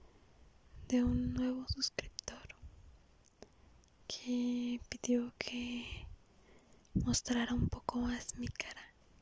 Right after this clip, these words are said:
pues las voy a mostrar un poquito nada más para que lo vean. Sé que ustedes, muchos de ustedes me conocen,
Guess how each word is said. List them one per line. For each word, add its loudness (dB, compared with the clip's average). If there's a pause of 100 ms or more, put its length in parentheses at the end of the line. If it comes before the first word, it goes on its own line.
(1040)
pues 4 (1300)
las -2
voy 4
a -6 (160)
mostrar -2
un 0
poquito -2
nada -2
más -14 (2000)
para -10
que -10 (1160)
lo -4
vean. 2 (160)
Sé -2
que 0
ustedes, 0 (420)
muchos 0
de 4
ustedes 0
me -2
conocen, -6